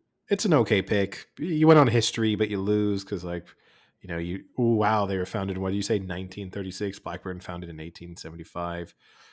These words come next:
You know, wow, they've never moved. You know who hasn't moved either? Barcelona, Blackburn Rovers, Bayern Munich,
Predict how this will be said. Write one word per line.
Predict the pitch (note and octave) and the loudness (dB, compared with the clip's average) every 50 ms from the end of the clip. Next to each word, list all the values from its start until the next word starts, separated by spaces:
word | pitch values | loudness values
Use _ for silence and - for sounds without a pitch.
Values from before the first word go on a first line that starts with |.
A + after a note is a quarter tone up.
| _ _ _ | _ _ _
You | F2 E2 | -10 -8
know, | E2+ E2+ E2+ E2+ E2+ E2+ - _ _ _ _ _ _ _ _ | -6 -6 -4 -6 -6 -8 -10 _ _ _ _ _ _ _ _
wow, | G2+ G2 G#2 G2 F#2 F#2+ | 0 2 4 4 4 2
they've | F#2 F#2+ F2 | 0 -2 -2
never | F#2+ G2+ F2 F#2+ F#2 | -2 -4 -4 -4 -4
moved. | F#2 G2 F#2+ F#2+ F#2+ F#2 E2+ - - - _ _ | -2 -2 0 0 0 -2 -4 -8 -16 -20 _ _
You | - G2+ | -10 -8
know | G2 G2 | -6 -4
who | G2+ | -2
hasn't | G2 G2+ G2 F#2 F#2 G#2 G#2 | -2 -2 -2 -4 -4 -6 -2
moved | G#2 G#2 G#2 G2 G2 | 0 0 0 0 0
either? | G#2 G2+ G2+ G#2 G2+ G2+ G2+ - _ _ _ _ | 0 0 0 0 0 0 -4 -8 _ _ _ _
Barcelona, | - F#2 F#2 F2 - G2+ F#2+ F#2 F2+ F2+ F2+ F2+ F2 F2 - _ _ _ | -8 -8 -6 -6 -8 -8 -6 -4 -4 -4 -4 -6 -6 -8 -10 _ _ _
Blackburn | - F#2 F2 - G2+ F#2 F#2+ | -12 -10 -8 -8 -8 -6 -4
Rovers, | F#2+ F#2 F#2 F2 F2+ F2+ F2+ F2 F2 - - _ - | -2 -2 -2 -2 -2 -4 -4 -6 -8 -12 -14 _ -6
Bayern | F#2 F2 F2+ F#2 F2+ F2+ | -4 -4 -4 -4 -4 -4
Munich, | F2+ F2+ F#2 F2+ F2+ - - - | -4 -4 -4 -4 -6 -8 -10 -16